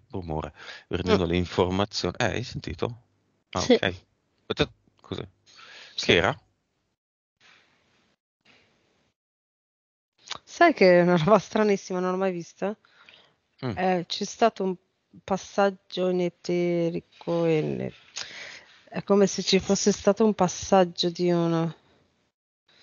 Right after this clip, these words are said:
Speaker 2: mm, pote-, boh, di un qualcosa, che è come se nel suo passaggio è entrato nella nostra rete e poi è uscito.
Speaker 1: Ma chi era?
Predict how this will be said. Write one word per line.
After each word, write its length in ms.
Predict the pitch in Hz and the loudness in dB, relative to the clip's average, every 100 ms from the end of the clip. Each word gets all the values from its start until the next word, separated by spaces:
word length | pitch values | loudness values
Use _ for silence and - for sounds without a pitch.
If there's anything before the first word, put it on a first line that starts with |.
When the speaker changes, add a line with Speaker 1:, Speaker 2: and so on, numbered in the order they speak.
| - - _ - | -20 -20 _ -14
Speaker 2:
mm, 280 | - 147 156 156 | -8 -6 -6 -8
pote-, 360 | 160 - 165 - | -10 -6 -8 -8
boh, 480 | - 156 165 156 - | -14 -12 -6 -8 -6
di 240 | 165 151 | -10 -6
un 80 | 160 | -6
qualcosa, 720 | 165 165 - 160 160 170 185 - - _ _ _ _ _ _ _ _ _ _ | -2 -2 0 0 0 2 0 0 -16 _ _ _ _ _ _ _ _ _ _
che 180 | - 185 | -4 -2
è 40 | |
come 280 | - 190 185 | 2 4 4
se 320 | - - 180 | 0 2 4
nel 160 | 185 180 | 6 4
suo 220 | - 185 | 2 0
passaggio 720 | 180 175 - 196 196 190 214 214 | 2 -2 2 4 4 2 4 6
è 80 | |
entrato 640 | 185 165 - 175 170 - 175 | 6 2 -2 2 2 2 -2
nella 220 | 170 170 | 0 0
nostra 400 | 170 170 - 175 | -2 -4 -2 0
rete 220 | 165 175 | 0 -2
e 20 | - | -4
poi 140 | 170 | -4
è 20 | |
uscito. 420 | 170 - 165 - - _ _ _ _ _ _ - - - | -4 -8 -10 -14 -20 _ _ _ _ _ _ -20 -18 -6
Speaker 1:
Ma 120 | 87 | -6
chi 180 | - 76 | -4 -4
era? 200 | 82 | -4